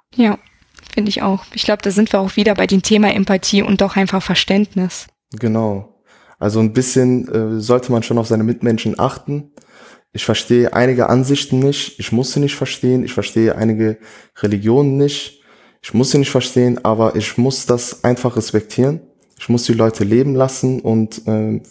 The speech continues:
Speaker 2: wenn ich die Leute dann sehe, dass sie glücklich sind, dann kann ich einfach nur glücklich darüber sein. Wie sehen die Zukunftsaussichten für das Thema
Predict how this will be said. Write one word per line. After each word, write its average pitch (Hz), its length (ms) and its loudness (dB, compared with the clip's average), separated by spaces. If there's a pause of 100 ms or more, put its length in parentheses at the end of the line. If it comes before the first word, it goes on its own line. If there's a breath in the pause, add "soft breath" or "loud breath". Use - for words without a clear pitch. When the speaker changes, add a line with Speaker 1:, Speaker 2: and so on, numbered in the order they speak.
(320)
Speaker 2:
wenn 110 160 2
ich 110 100 -4
die - 80 -2
Leute 117 300 2
dann 110 160 2
sehe, 120 260 2
dass 113 180 0
sie 113 80 -8
glücklich 127 320 -4
sind, 120 300 0 (960 loud breath)
dann 98 120 -2
kann 113 160 2
ich 113 100 -2
einfach 120 220 0
nur 117 160 0
glücklich 123 320 -4
darüber 98 280 -2
sein. 95 240 -6 (1160)
Wie 123 220 2
sehen 180 240 4
die 156 100 4
Zukunftsaussichten 160 960 0
für - 120 -2
das 117 200 0
Thema 139 360 0